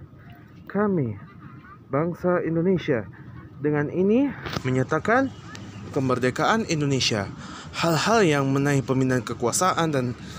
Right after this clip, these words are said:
lain-lain diselenggarakan dengan secara seksama dalam tempo yang sesingkat-singkatnya. Jakarta, tujuh belas Agustus seribu sembilan ratus empat puluh lima,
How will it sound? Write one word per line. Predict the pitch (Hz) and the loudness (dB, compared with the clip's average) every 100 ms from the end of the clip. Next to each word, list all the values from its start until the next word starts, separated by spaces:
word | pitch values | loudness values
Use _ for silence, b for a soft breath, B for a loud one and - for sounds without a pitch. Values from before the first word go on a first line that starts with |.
| B B | B B
lain-lain | - 123 143 185 | -4 -2 2 2
diselenggarakan | 147 135 123 120 143 175 | 2 0 0 2 0 0
dengan | 156 135 | 2 2
secara | 135 143 123 | 0 -2 0
seksama | 123 - 180 175 170 B B B | 0 0 2 2 0 B B B
dalam | - 175 180 160 | 0 2 4 2
tempo | 170 160 151 151 | 2 2 4 4
yang | 139 156 151 | 4 2 0
sesingkat-singkatnya. | 143 127 113 117 - 113 107 92 98 85 B B B B | 0 0 0 -2 -2 -2 -4 -4 -6 -6 B B B B
Jakarta, | 120 110 117 156 156 | -4 -2 0 2 2
tujuh | 131 123 | 0 0
belas | 120 123 | 2 2
Agustus | 107 117 - 151 - | 0 -2 0 0 0
seribu | 123 117 | -2 -2
sembilan | 117 107 | -4 -6
ratus | 117 | -6
empat | - 107 | -6 -6
puluh | 110 101 | -6 -4
lima, | 117 170 | 0 2